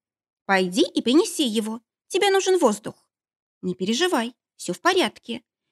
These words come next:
Я представляю, как Мэл откроет все окна, и у меня начинает кружиться голова.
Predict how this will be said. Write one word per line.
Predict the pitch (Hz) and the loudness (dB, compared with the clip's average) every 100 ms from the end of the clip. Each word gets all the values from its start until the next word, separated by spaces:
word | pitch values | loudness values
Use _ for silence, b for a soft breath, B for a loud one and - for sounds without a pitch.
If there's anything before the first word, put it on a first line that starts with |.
| _ | _
Я | 175 196 | -2 -2
представляю, | - 185 - 185 165 196 359 359 | -2 -10 -4 -2 0 2 2 0
как | 208 - | -4 0
Мэл | 208 202 | 2 0
откроет | 202 - 202 190 | -4 -4 -2 -2
все | - - | -4 -8
окна, | - 294 - - 240 _ _ - | -2 -2 -2 -10 -16 _ _ -4
и | 220 | 0
у | 208 | 2
меня | 214 208 | 4 4
начинает | 202 202 208 202 190 | 2 0 0 0 0
кружиться | - 202 196 - | -2 -4 -4 -6
голова. | 185 196 254 254 | -6 -4 -4 -6